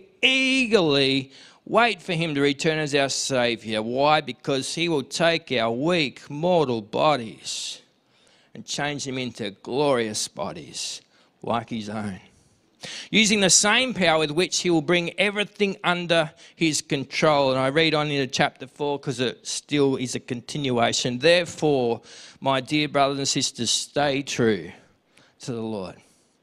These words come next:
That's what to do as a result of reading all that. Stay true to the Lord. We're gonna jump over now to one Corinthians chapter six. And from verse twelve it says this in one Corinthians six. "You say,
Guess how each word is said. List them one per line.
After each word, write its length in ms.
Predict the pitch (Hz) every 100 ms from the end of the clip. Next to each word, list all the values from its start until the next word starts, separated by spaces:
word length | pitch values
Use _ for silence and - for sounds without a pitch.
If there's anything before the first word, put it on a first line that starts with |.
| _
That's 140 | 185 160
what 140 | 160
to 100 | 135
do 240 | 113 139 147
as 220 | 117 113
a 160 | 117 - - -
result 480 | 127 117 131 131 127
of 120 | 110
reading 280 | 123 127 123
all 100 | 113
that. 200 | 107 113
Stay 400 | - - 135 139
true 420 | - 117 110 98 - - _ _ - - _
to 140 | -
the 60 | 123
Lord. 380 | 107 101 95 - _ - -
We're 60 | 143
gonna 240 | 156 147
jump 320 | 123 160 147
over 180 | 156 143
now 140 | 143
to 80 | 139
one 200 | 143 151
Corinthians 680 | 139 147 139 139 131 131 120
chapter 420 | - 139 135 -
six. 840 | - - - 113 - - - - - _ _ _ _ _ _ - -
And 160 | 147
from 180 | 135 143
verse 240 | 139 147 -
twelve 340 | - 131 131
it 100 | 123
says 420 | - 135 127 120 -
this 300 | 120 110 120
in 120 | 117
one 180 | 120 120
Corinthians 540 | 127 117 113 113 113
six. 580 | - 110 104 - - - _ - - - - - - _ _ _ _ _ _
"You 240 | 143 220 262
say, 600 | - 135 113 127 196